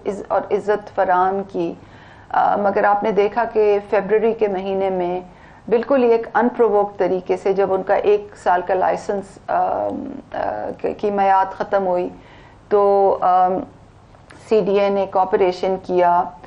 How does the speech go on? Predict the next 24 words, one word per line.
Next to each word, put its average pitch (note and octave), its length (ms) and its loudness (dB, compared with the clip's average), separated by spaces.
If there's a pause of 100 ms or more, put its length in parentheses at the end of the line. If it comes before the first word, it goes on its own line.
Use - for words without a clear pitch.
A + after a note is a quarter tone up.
(300)
आई G3+ 140 2
टेन G3+ 240 0
में G3 500 0 (140)
तमाम F#3 280 2
रेहड़ियाँ F3+ 560 -2
तोड़ F#3 240 0
दीं। F3 380 -4 (440)
एक C4 280 4
रेहड़ीबान F#3+ 560 2
भाई F#3+ 280 0
जो F3+ 180 -4
हैं F3 220 0
वो F3+ 180 -2
सदमे F#3 440 -4
से F3+ 360 -2
उनके, F#3 400 -4
वो, F3+ 420 -4
वो F3+ 320 0 (100)
यंग G#3 400 -2
आदमी F3+ 340 0
था, F#3+ 180 -4
वो, F3 380 -2
अ, - 80 -6 (1400)
वो - 300 -8